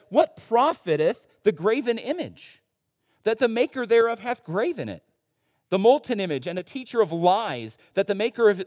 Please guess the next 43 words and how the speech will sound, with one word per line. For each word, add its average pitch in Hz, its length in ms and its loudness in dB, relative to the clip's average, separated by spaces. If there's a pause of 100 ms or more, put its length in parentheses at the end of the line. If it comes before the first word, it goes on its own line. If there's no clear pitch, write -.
of 170 200 0
this, 185 320 -4
of 175 160 -2
his 160 180 -4
work 220 240 2
trusteth 220 400 -6
therein, 135 400 -6 (240)
to 220 100 -2
make 214 380 -4
dumb 214 480 2 (400)
idols." 214 480 -2
And 165 160 -6
dumb 226 220 2
doesn't 180 180 -6
mean 156 240 -8
dumb, 185 320 0
it - 80 -10
means 185 200 -8
they 196 100 0
don't 226 160 -4
talk. 285 480 0 (840)
They 190 80 -2
don't 285 160 2
say 302 160 2
anything. 359 300 -6
He's 202 100 -12
not 302 100 -2
saying 262 220 -2
they're 185 100 -2
stupid 254 400 -4
idols. 190 220 2
He's 247 120 -14
saying 233 220 -2 (220)
they're 285 160 2
dumb. 311 260 6
They 254 100 4
can't 294 320 -4
talk. 302 400 -2
There's 226 200 0
no 269 100 0
life 269 420 -2
in 226 120 -6
them. 117 320 -6